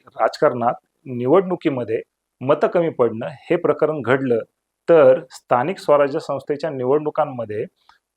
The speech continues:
फायद्याचं ठरेल व सध्याची महाराष्ट्राची राजकीय परिस्थिती पाहता जनसामान्याच्या मनात मत देण्याविषयी कुठेतरी द्वेष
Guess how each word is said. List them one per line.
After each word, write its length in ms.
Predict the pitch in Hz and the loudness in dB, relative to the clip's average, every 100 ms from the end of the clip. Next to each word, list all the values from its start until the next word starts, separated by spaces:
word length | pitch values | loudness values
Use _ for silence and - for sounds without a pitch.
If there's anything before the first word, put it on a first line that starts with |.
| _ | _
फायद्याचं 440 | - 117 113 151 175 - | 0 2 4 2 0 0
ठरेल 260 | 147 180 240 _ _ _ _ _ _ _ - | 0 0 -4 _ _ _ _ _ _ _ -6
व 200 | 117 139 | 2 2
सध्याची 640 | 185 - 131 107 127 - 190 | 0 -2 -2 0 0 -2 -4
महाराष्ट्राची 640 | 156 139 135 156 143 160 | 0 0 -2 -6 -4 -2
राजकीय 400 | 120 113 - 175 | 2 0 0 -2
परिस्थिती 480 | 170 160 160 135 143 | 2 0 0 -8 -6
पाहता 460 | 139 113 - 101 - _ _ _ - | 0 -2 -2 -6 -8 _ _ _ -6
जनसामान्याच्या 880 | 104 143 185 143 135 131 127 - | 0 2 2 2 0 -4 -4 -2
मनात 340 | 123 113 104 110 _ _ _ 113 | -2 -4 -6 -10 _ _ _ -2
मत 260 | 131 170 | 2 2
देण्याविषयी 540 | 123 135 123 117 - 139 - | 0 -2 -4 -6 -8 -8 -8
कुठेतरी 540 | - 131 180 165 113 143 - | -4 0 0 2 0 -2 -6
द्वेष 300 | 110 147 | 0 2